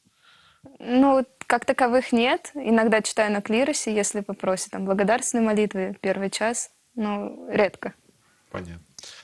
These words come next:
Speaker 2: Ну, лиха беда начала.
Speaker 1: <laughs>
Speaker 2: У нас в храме все с этого примерно начинали, а потом
Speaker 1: Да.
Speaker 2: и образование получали и так далее.
Speaker 1: Украшение храма к праздникам, там.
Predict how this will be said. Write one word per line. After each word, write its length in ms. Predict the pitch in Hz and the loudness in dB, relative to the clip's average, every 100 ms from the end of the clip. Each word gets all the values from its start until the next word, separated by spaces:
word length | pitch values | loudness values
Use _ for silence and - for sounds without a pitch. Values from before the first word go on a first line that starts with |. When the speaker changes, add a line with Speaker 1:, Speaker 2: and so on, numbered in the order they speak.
| _ | _
Speaker 2:
Ну, 100 | - | -6
лиха 260 | 98 - 101 | -4 -2 0
беда 260 | 92 92 87 | 2 2 0
начала. 440 | 90 - 127 - | 0 2 2 4
Speaker 1:
<laughs> 1080 | - - - _ _ _ _ - _ _ - | 4 2 -8 _ _ _ _ -20 _ _ -14
Speaker 2:
У 40 | |
нас 180 | 95 90 | -8 -8
в 80 | - | -6
храме 260 | 92 90 87 | -4 -4 -4
все 220 | - 101 | -4 -4
с 100 | - | -4
этого 240 | 92 98 | -6 -8
примерно 420 | 90 95 92 92 | -6 -4 0 0
начинали, 500 | 92 - 104 117 123 | -2 -4 -4 -4 -4
а 60 | 90 | -6
потом 380 | - 110 101 98 - - - - - | -8 -10 -10 -12 -18 -20 -20 -20 -14
Speaker 1:
Да. 140 | 226 | -10
Speaker 2:
и 60 | 85 | -8
образование 800 | 82 85 82 95 92 127 143 110 | -8 -8 -4 -2 0 0 0 -2
получали 420 | - 98 - 90 | -4 -8 -6 -8
и 40 | |
так 200 | 90 95 | -6 -8
далее. 200 | 90 90 254 | -6 -6 -8
Speaker 1:
Украшение 520 | 240 254 254 285 247 214 | -2 0 2 2 0 -2
храма 320 | 269 339 320 | 0 2 0
к 80 | - | 0
праздникам, 680 | 277 262 233 233 233 220 214 | 2 2 0 -2 -2 -4 -4
там. 220 | 220 | -6